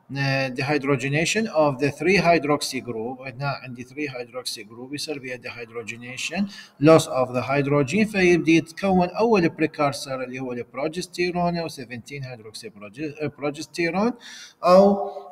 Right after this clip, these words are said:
آه، الديهيدرو أندروستينا-، آه، إيباندروستيرون يتحول إلى أندروستينادايون. هذا الاندروستينادايون هو يعتبر فد بريكورسر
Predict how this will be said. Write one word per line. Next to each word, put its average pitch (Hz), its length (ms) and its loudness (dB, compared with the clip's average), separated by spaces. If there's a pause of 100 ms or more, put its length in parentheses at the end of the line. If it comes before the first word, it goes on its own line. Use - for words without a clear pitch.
آه، 160 360 2
الديهيدرو 151 1080 4
أندروستينا-، 156 880 -2
آه، 143 280 -2
إيباندروستيرون 143 1400 0
يتحول 135 480 0
إلى 123 220 -4 (180)
أندروستينادايون. 156 1120 0 (400)
هذا 208 280 8
الاندروستينادايون 156 1300 2
هو 165 200 2
يعتبر 135 420 0
فد 127 260 -6 (100)
بريكورسر 160 680 0